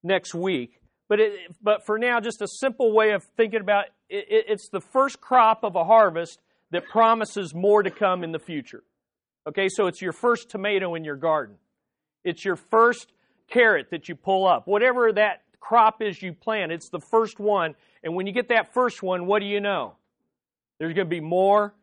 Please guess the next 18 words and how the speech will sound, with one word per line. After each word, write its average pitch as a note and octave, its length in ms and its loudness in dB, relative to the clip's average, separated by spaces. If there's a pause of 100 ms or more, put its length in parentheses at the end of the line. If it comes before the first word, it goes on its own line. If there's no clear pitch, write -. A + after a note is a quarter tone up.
(140)
to E3+ 100 -10
come. D#3 400 -4 (100)
There's C#3+ 180 -8
gonna D#3 140 -8
be D#3 100 -4
more D#3+ 280 -2
to D3 100 -6
come. D3 300 -6 (220)
So G#3 180 0
Christ's B3 480 2
bodily B3 500 2
resurrection G#3 720 -2
is F3+ 140 -8
the E3 140 -12 (100)
first A#3+ 300 0
fruit E3+ 300 -2 (320)
that F#3 240 0
begins G3+ 720 -4